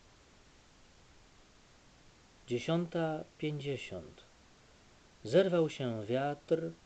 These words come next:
otworzył drzwi balkonowe i chybnął popielnicą.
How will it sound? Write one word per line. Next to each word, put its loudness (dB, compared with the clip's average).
otworzył 6
drzwi 0
balkonowe 2
i 0
chybnął 0
popielnicą. -4